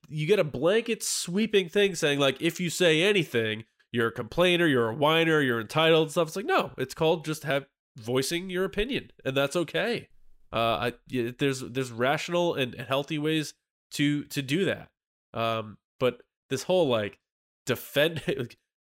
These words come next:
slamming your fellow fans, uh, d-, i-, in the name of defending the <laughs> Disney,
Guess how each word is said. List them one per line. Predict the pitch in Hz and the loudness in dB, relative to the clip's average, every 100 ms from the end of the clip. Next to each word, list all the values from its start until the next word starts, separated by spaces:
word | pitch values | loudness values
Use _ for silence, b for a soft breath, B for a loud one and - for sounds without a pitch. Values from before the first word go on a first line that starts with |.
| _ _ - | _ _ -16
slamming | - - - 143 175 175 135 | -6 -4 2 4 4 2 0
your | 123 | 0
fellow | - 151 165 | 2 4 4
fans, | 135 - 139 156 127 104 - _ - - | 4 0 2 2 0 -6 -14 _ -20 -12
uh, | 113 | -10
d-, | - - | -8 -4
i-, | 127 - | -4 -2
in | 135 | -2
the | 127 120 | 0 0
name | 120 135 151 131 | 2 4 4 4
of | 113 | 2
defending | 117 113 - 143 147 127 | -2 -2 0 0 0 -2
the | 117 120 - - | -2 -4 -8 -14
<laughs> | _ 135 | _ -2
Disney, | 139 139 165 123 113 110 | 0 0 0 -2 -2 -6